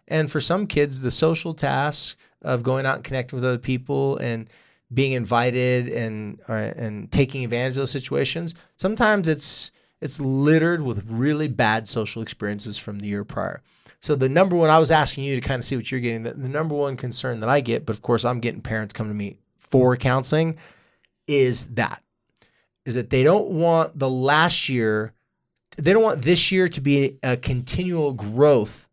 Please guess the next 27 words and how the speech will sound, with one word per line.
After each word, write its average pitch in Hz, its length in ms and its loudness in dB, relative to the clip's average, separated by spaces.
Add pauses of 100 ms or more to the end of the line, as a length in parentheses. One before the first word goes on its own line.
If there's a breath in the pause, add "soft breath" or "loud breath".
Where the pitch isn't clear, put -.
(120)
of 123 200 0
last 135 480 0
year's 131 140 -4
coping 143 400 0
mechanisms 113 640 -4 (300 soft breath)
of 110 320 -4 (280)
just 135 360 4 (280)
staying 143 520 -2
busy 165 600 2 (400)
with 127 360 4
fun 139 520 -4
things 143 300 0
like 127 180 0
games 131 500 -4
and 123 120 -6
tech-, 131 400 -6
technological 123 640 -2
things, 135 240 -4
social 127 300 -4
media, 143 420 2 (600 soft breath)
as 139 320 4
the 131 100 0
way 131 220 2
that 131 120 -2
they 127 120 -2
cope 143 420 0
with 117 240 0